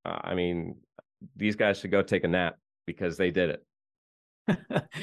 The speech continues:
Speaker 2: Yeah, I, I would agree with you. But I, I, the other part of it is I don't think they, they did the two-year culture for nothing, right? Just, they didn't do it just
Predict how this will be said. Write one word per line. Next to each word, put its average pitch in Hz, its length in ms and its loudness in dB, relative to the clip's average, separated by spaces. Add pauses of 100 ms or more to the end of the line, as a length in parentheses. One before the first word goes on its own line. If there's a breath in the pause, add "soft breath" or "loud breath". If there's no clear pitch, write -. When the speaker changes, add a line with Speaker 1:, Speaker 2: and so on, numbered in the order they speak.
(300 loud breath)
Speaker 2:
Yeah, 113 280 4
I, 104 320 2
I - 20 -2
would 104 120 -6
agree 107 180 -2
with 104 160 -6
you. - 80 -6
But - 120 -2
I, 110 280 4
I, 92 140 2
the 165 120 2
other 208 140 2
part 127 240 4
of 110 80 -4
it 107 100 2
is 107 80 -4
I - 80 -2
don't 151 140 2
think 139 180 0
they, 110 260 0 (360 loud breath)
they 123 80 2
did 123 180 -2
the 110 100 -2
two-year 117 840 0 (100)
culture 110 360 0
for 95 120 -8
nothing, 107 360 -6 (240)
right? 98 180 -2
Just, 104 260 -8
they 123 140 -4
didn't 120 160 0
do 110 140 -4
it 95 80 -4
just - 360 -4